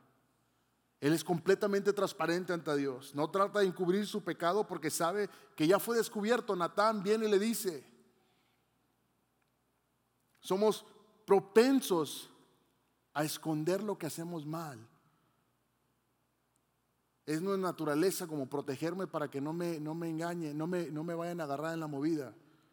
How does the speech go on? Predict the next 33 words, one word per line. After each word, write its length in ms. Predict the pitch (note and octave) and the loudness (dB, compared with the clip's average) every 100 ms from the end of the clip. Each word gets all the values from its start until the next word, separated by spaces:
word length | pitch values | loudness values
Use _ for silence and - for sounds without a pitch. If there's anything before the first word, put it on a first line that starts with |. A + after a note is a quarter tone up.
| _ _ _ _ _ _ _ _ _ | _ _ _ _ _ _ _ _ _
Fíjate 280 | E3+ G3 G3 | 4 6 6
lo 120 | F3 | 2
que, 200 | E3 E3 | 2 2
lo 180 | E3 D#3+ | 2 2
que 80 | E3 | 0
dijo 240 | - F#3 | 2 2
Adán: 420 | F#3 G3 D#3 C3+ - - - _ _ | 4 4 2 -6 -14 -20 -20 _ _
"La 180 | D#3 F3 | 4 4
mujer 480 | F#3+ G3 G3 A#3+ C#4 | 6 4 6 6 4
que 140 | C#4+ | -2
tú 100 | A3+ | 0
me 120 | C4+ C#4+ | 4 6
diste 600 | B3+ - A#3+ A3 A#3+ - - _ _ _ | 6 4 2 0 0 -4 -20 _ _ _
fue 200 | - E3+ | -4 -2
quien 160 | G3 G#3 | 0 0
me 80 | F3 | 2
dio 140 | D#3+ | 2
del 140 | E3+ | 0
fruto 420 | D#3 C#3+ A2+ A2+ - - _ - | -2 -8 -8 -14 -14 -20 _ -8
y 60 | |
yo 120 | A#2+ C3 | -6 -4
comí". 320 | C#3 G#2+ F2 _ _ _ _ _ _ _ _ | -6 -8 -12 _ _ _ _ _ _ _ _
¿Quién 220 | - A3+ B3+ | -2 -2 0
comió? 420 | A3+ F#3 A#2 A#2 | 0 2 0 -4
¿Él 180 | F#3 A#3+ | 0 2
o 40 | A#3+ | 2
la 100 | F#3+ | 0
mujer? 320 | D3 A#2+ G2 - _ _ _ _ _ _ _ _ _ _ _ _ - | -2 -4 -8 -16 _ _ _ _ _ _ _ _ _ _ _ _ -10
Los 160 | D#3 | -6
dos. 540 | A#3 C4 C#3 - - - _ _ _ _ _ _ _ - | 0 2 0 -4 -18 -20 _ _ _ _ _ _ _ -2
Pero 220 | D3 D#3 | 2 4
él 100 | G3+ | 4
participó 800 | A3 G#3+ G3+ F#3 - A#3+ A3+ | 2 2 -4 -4 -2 -2 -2